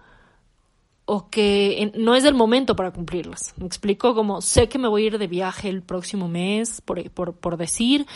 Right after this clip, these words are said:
¿y para qué me pongo a hacer algo que yo sé que el viaje va a interrumpir mi rutina y va a ser, va a ser la razón perfecta, la justificación perfecta para tirar la toalla?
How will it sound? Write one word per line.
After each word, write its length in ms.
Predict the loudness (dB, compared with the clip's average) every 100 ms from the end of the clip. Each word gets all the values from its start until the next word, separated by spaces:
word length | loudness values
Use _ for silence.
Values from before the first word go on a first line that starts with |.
| -18 -20 -20 -20 _ -4
¿y 380 | -2 0 -2 -4
para 180 | -2 0
qué 140 | 0 -2
me 120 | -2
pongo 300 | -2 0 0
a 40 |
hacer 240 | 2 2 2
algo 340 | 0 0 -2
que 160 | -2 -2
yo 160 | 0
sé 240 | 0 0 -2
que 120 | -2
el 60 | -2
viaje 380 | -2 -2 -4
va 80 | -2
a 60 | -2
interrumpir 840 | -2 -2 -2 -4 -4 0 0 2
mi 140 | 0
rutina 720 | -2 -4 -4 -2 -2 -2 -4 -10 -20 -20 -20 -20 -6
y 160 | 0 4
va 160 | 6
a 40 | 4
ser, 320 | 4 2 4
va 40 |
a 80 | 4
ser 100 | 6
la 140 | 4 0
razón 380 | -2 -4 -4
perfecta, 580 | -4 -6 -2 -2 2 2
la 80 | 2
justificación 640 | 0 -2 -4 -4 -4 -2
perfecta 760 | -2 -6 -4 -4 -4 0 -2 -2 _ -20 -20 -20 _
para 200 | -2 2
tirar 260 | 2 2
la 120 | -2 4
toalla? 440 | 6 6 2 -8